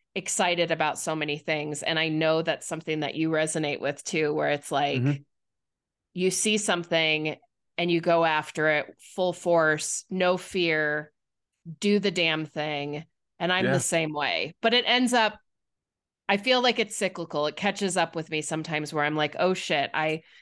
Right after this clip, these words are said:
Speaker 1: pissed off this person. I forgot to ask this person,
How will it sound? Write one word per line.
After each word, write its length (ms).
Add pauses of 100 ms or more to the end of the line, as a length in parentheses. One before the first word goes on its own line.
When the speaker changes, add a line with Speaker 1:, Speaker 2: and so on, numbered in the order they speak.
(280)
Speaker 1:
pissed 280
off 280
this 200
person. 720
I 200
forgot 400
to 100
ask 300
this 260
person, 800